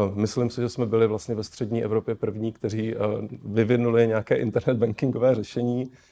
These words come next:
Eh, stála zatím parta deseti, deseti kluků vlastně na fakultě informatiky,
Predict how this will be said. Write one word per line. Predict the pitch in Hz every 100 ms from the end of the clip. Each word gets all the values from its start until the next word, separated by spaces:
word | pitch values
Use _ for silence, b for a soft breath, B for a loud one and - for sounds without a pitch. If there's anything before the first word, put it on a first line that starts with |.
| b b
Eh, | 113 110
stála | - 110 107 113
zatím | 107 120 113
parta | 113 104 - 110 107 98 120
deseti, | 107 - 110 - 110 101
deseti | 98 110 117
kluků | 107 107 101 110 104 101
vlastně | 107 92 107 104 120
na | 98
fakultě | - - 104 110
informatiky, | 98 95 104 101 98 101 107